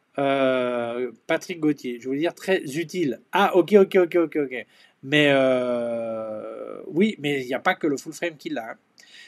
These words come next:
Sébastien, « Avec un hybride, il est plus judicieux, plus judicieux d'acheter des objectifs pour réflexe avec une bague d'adaptation, vu que les tarifs en occasion sont intéressants, ou, euh, la décote de ces objectifs va continuer ? »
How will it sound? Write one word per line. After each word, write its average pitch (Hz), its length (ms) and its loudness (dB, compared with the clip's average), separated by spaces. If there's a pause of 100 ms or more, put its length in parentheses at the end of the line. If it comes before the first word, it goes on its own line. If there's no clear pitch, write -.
(120)
Sébastien, « 214 560 2 (100)
Avec 214 300 0
un 226 80 0
hybride, 220 480 0
il 175 200 0
est 214 60 4
plus 196 220 -10
judicieux, 190 840 -6 (200)
plus 196 200 0
judicieux 165 720 -2
d'acheter 160 420 -4
des 139 220 -4
objectifs 175 480 -6
pour 139 220 -16
réflexe 175 500 -4 (340)
avec 151 280 -4
une 165 100 -10
bague 175 180 0
d'adaptation, 151 720 -4
vu 147 260 -10
que 180 100 -2
les 143 120 0
tarifs 165 380 -4
en 156 80 -10
occasion 156 400 -8
sont 160 240 -14 (160)
intéressants, 151 540 -6 (500)
ou, 202 400 2
euh, 139 340 0
la 147 160 -2
décote 170 440 2
de 160 80 -2
ces - 160 -8
objectifs 151 400 -6
va 156 120 2
continuer ? » 151 520 -12